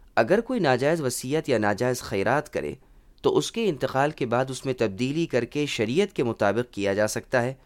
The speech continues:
سورہ بقرہ میں اللہ نے ارشاد فرمایا، "فَمَنْ خَافَ مِنْ مُوصٍ جَنَفًا أَوْ إِثْمًا فَأَصْلَحَ بَيْنَهُمْ فَلَا إِثْمَ عَلَيْهِ إِنَّ اللَّهَ غَفُورٌ رَحِيمٌ۔" ترجمہ،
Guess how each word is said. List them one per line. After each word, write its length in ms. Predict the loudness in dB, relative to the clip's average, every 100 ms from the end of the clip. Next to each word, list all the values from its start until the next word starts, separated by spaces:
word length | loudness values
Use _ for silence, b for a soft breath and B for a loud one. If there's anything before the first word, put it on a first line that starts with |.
| b b b b _ _ _ _ _ -4
سورہ 280 | 4 6
بقرہ 360 | 6 4 2 2
میں 120 | 2
اللہ 240 | 2 2 0
نے 80 |
ارشاد 280 | -2 0 0 0
فرمایا، 400 | -2 -2 -2 -2 -8 b b b
"فَمَنْ 280 | 2 4 2
خَافَ 300 | 0 -2 0
مِنْ 200 | 0 0
مُوصٍ 480 | 0 -2 -4 -4 -2
جَنَفًا 560 | -2 -2 -4 -4 -4
أَوْ 140 | -2 -2
إِثْمًا 320 | -2 -4 -6 -2
فَأَصْلَحَ 500 | -2 -2 -4 -6 -4
بَيْنَهُمْ 480 | -2 -2 -4 -6 -8 -14 b b b
فَلَا 200 | 0 2
إِثْمَ 360 | 2 0 0 2
عَلَيْهِ 500 | 2 2 -2 -4 -2
إِنَّ 440 | -2 0 0 -2
اللَّهَ 540 | -2 2 2 2 0
غَفُورٌ 400 | -2 -4 -6 -6
رَحِيمٌ۔" 320 | -10 -8 -8 -8 -14 b b b b
ترجمہ، 380 | -2 0 -2